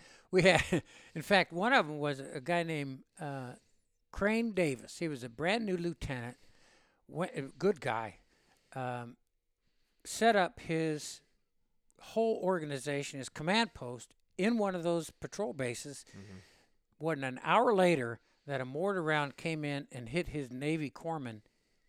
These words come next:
Speaker 1: directly. And Crane Davis, Lieutenant Crane Davis, was sleeping right next to him.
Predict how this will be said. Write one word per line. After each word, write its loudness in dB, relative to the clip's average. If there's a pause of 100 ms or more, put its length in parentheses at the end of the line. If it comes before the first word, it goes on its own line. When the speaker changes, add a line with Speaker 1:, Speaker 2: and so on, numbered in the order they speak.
(440)
Speaker 1:
directly. 0 (580)
And -8 (140)
Crane 2
Davis, 0
Lieutenant -6
Crane -8
Davis, -10
was -16
sleeping -6
right -6
next -10
to -20
him. -20